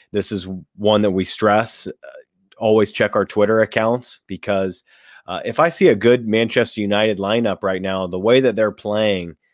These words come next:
uh, Norwich should be really on their heels here for the, for the ninety minutes. I mean, just in general. So, um,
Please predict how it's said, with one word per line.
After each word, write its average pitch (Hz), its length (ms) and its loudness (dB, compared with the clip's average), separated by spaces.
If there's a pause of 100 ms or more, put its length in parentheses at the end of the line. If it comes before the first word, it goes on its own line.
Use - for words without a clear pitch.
(380)
uh, - 140 -20
Norwich 127 640 0 (140)
should - 260 -12
be 95 420 -2 (460)
really 107 800 2 (320)
on 113 200 -2
their 92 180 -4
heels 101 500 -4
here 90 460 -6
for 95 180 -8
the, 87 200 -4 (580)
for 113 140 -2
the 90 80 -6
ninety 90 320 -2
minutes. 80 500 -8
I 90 60 -8
mean, 90 160 -4
just 95 220 -4
in 85 100 -8
general. 80 500 -4
So, 98 400 4 (600)
um, 95 520 0